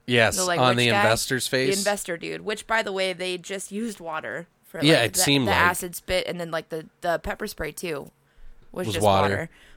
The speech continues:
Speaker 2: Which I'm like, "Well, yeah, I don't know why that's a tidbitty fact, but I kinda figured."
Speaker 1: Yeah.
Speaker 2: But still, I mean, what, you didn't spray him with actual pepper spray?
Speaker 1: Movie magic.
Speaker 2: What's wrong with you? Anyways, but, so he spits the, his, his, like, acidy venom spit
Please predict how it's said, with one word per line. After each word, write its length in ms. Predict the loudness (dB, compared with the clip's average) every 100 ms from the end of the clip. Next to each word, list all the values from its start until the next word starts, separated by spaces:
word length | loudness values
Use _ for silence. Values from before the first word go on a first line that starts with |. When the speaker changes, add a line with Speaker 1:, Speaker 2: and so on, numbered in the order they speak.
| -12
Speaker 2:
Which 140 | -6
I'm 80 | -4
like, 160 | -4 -4
"Well, 160 | -6
yeah, 320 | -6 -6 -6
I 60 | -6
don't 120 | -4
know 80 | 0
why 140 | 0
that's 180 | 0 -2
a 40 | -6
tidbitty 420 | -8 -6 -6 -8
fact, 400 | -2 0 0 -4
but 220 | -4 -4 -6 _ -14
I 40 |
kinda 200 | -10 -10
figured." 460 | -10 -8 -6 -8 -10 _ -4
Speaker 1:
Yeah. 240 | 2 4 4
Speaker 2:
But 60 |
still, 220 | 4 2
I 120 | 0 -2
mean, 300 | -6 -8 -2
what, 160 | 4 4
you 80 | 4
didn't 280 | 0 -4 -4
spray 280 | 0 4 4
him 100 | 4
with 100 | 2
actual 360 | 2 2 -2
pepper 280 | 2 2 0
spray? 420 | -2 2 4 2 -2
Speaker 1:
Movie 480 | -2 0 2 2 0
magic. 340 | 0 0 0 0
Speaker 2:
What's 80 |
wrong 180 | 2 2
with 180 | 2 0
you? 300 | -2 -4 -6 -10 _ -20 -20 _
Anyways, 520 | -4 -2 -2 -4 -6 -6
but, 360 | 2 6 4 2 _ -10
so 180 | -2 0
he 120 | 0
spits 360 | -2 -2 -4 -4
the, 360 | -6 -6 -4 -2
his, 380 | -2 -2 -4 -6
his, 220 | -2 -2 0
like, 200 | 0 -2 -10 _ -20 -4
acidy 460 | -2 0 -2 -2 0
venom 300 | 0 -2 -4
spit 400 | -4 -4 -4